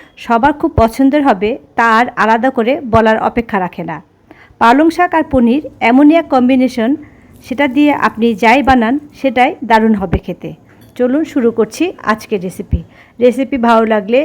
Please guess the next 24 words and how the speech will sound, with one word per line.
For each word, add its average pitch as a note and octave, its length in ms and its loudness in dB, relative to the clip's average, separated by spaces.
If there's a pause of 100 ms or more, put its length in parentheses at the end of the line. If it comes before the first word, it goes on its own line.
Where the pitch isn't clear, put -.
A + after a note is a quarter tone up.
(120)
লাইক A3 300 0 (160)
এবং A3+ 180 0 (100)
কমেন্ট G#3+ 280 -2
করবেন, B3 320 0 (280)
আর G#3 260 2
আমার A#3+ 320 0
চ্যানেলটি A3 420 -4
সাবস্ক্রাইব C4 580 -6
করে A3+ 200 0 (180)
আমার G#3+ 320 0
পাশে F#3+ 240 -4
থাকবেন। F3+ 380 -10 (1500)
প্রথমে D4 460 2
একটা A3+ 260 -4
মিক্সিং C4+ 400 0
বোলে C4+ 240 2
নিয়ে C4 200 4
নিলাম B3+ 340 0 (180)
হাফ B3 320 -4
কাপ C4+ 200 -2 (260)
বেসন, A#3+ 420 2 (1500)
স্বাদ A#3 320 0
মতো B3+ 280 0
নুন, B3 280 2